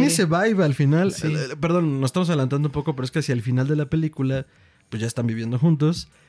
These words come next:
Speaker 2: Y la chica va, va sin sostén por la casa, lo cual es como, ok, es su casa. O bueno, es la casa de, de, del novio. Pero sí fue como, <laughs> ¿qué?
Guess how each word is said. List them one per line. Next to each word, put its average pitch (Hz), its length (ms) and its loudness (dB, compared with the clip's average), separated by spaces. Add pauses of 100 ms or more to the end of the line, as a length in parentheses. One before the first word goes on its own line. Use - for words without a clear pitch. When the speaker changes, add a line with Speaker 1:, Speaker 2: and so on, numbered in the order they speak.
(140)
Speaker 2:
Y 143 220 2
la 139 120 2
chica 180 600 0
va, 147 220 -2
va 214 160 0
sin 220 160 0
sostén 254 320 -2
por 277 100 -4
la 262 100 -4
casa, 294 340 -4 (100)
lo 135 140 0
cual 147 160 0
es 151 100 -4
como, 117 140 -6
ok, - 200 -8
es 127 240 -4
su 156 80 -8
casa. 156 340 -4 (460)
O - 80 -6
bueno, 123 320 0
es 110 60 -8
la 123 100 -8
casa 117 320 -6
de, 110 340 -10
de, 107 220 -14
del 113 240 0
novio. 143 320 2 (640)
Pero 123 600 2
sí 151 120 -4
fue 160 140 0
como, 208 200 0 (140)
<laughs> - 140 -14
¿qué? 247 260 0